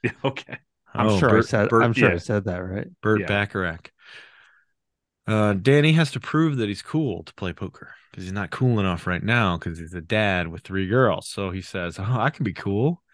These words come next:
Speaker 3: And he untucks his shirt. <laughs> Just
Speaker 1: I liked
Speaker 3: half
Speaker 1: it.
Speaker 3: of his shirt.
Speaker 1: I
Speaker 3: Just
Speaker 1: liked it.
Speaker 3: half of it.
Speaker 2: I
Speaker 1: Yeah.
Speaker 2: thought Danny was funny in this episode.
Speaker 1: Yes, he was. He was very
Speaker 3: Uh,
Speaker 1: funny.
Speaker 3: he's,
Speaker 1: Yep.
Speaker 3: he's always good. I mean,
Speaker 1: Yep.
Speaker 3: this show stinks, but he's always good.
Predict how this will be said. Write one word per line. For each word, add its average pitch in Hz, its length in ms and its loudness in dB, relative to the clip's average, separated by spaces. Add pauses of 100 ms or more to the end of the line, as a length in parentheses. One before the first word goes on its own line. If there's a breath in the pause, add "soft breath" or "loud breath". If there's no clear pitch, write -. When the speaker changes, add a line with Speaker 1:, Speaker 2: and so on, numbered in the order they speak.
(380)
Speaker 3:
And 113 80 -6
he 110 60 0
untucks 104 460 0
his 139 120 2
shirt. - 500 2 (1200)
<laughs> - 1300 -14
Just 180 160 4
Speaker 1:
I 180 40 8
liked 185 140 8
Speaker 3:
half 190 200 4
Speaker 1:
it. 180 40 -6
Speaker 3:
of 151 80 -2
his 131 120 4
shirt. 131 300 2
Speaker 1:
I - 40 6
Speaker 3:
Just 302 100 4
Speaker 1:
liked 302 180 6
it. 214 40 4
Speaker 3:
half 220 260 2
of 117 120 -8
it. 101 60 -10 (140)
Speaker 2:
I 156 60 6
Speaker 1:
Yeah. 165 40 6
Speaker 2:
thought 160 220 8
Danny 135 240 8
was 117 160 6
funny 107 260 4
in 98 100 0
this 95 160 -4
episode. 151 140 4
Speaker 1:
Yes, 156 160 6
he 196 100 8
was. 180 300 6
He 185 60 2
was 175 100 4
very 175 260 6
Speaker 3:
Uh, - 40 -4
Speaker 1:
funny. 113 240 0
Speaker 3:
he's, 101 100 -6
Speaker 1:
Yep. 120 220 -6
Speaker 3:
he's 175 180 4
always 339 320 10
good. 165 300 8
I 113 140 6
mean, 127 200 4
Speaker 1:
Yep. 127 60 0
Speaker 3:
this 151 100 4
show 156 160 2
stinks, 139 400 0
but 107 140 -4
he's 123 180 -2
always 90 220 -6
good. - 140 -20